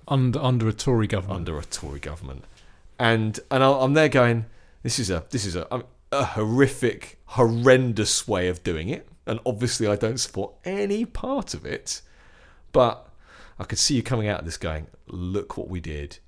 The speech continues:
Speaker 2: Isn't it lucky that you had a Conservative government when this happened?" Because,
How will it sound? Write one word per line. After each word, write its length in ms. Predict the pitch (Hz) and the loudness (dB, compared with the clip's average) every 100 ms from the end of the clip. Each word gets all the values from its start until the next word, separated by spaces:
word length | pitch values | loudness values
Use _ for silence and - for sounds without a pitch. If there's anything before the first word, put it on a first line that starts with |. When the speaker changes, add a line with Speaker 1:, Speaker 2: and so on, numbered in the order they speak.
| - | -14
Speaker 2:
Isn't 200 | 98 92 | -10 -6
it 200 | 87 - | -6 -6
lucky 420 | 98 90 - - 76 | -6 -6 -6 -10 -12
that 140 | - | -10
you 100 | 85 | -8
had 80 | 85 | -8
a 60 | |
Conservative 760 | - 85 - - 92 85 - - | -10 -10 -6 -2 -2 -4 -10 -10
government 440 | 76 73 69 67 - | -10 -8 -12 -16 -16
when 380 | 85 76 73 76 | -8 -6 -6 -8
this 220 | 98 82 - | -6 -6 -6
happened?" 480 | 80 - 60 73 - | -10 -10 -14 -14 -12
Because, 420 | 87 101 85 | -8 -6 -6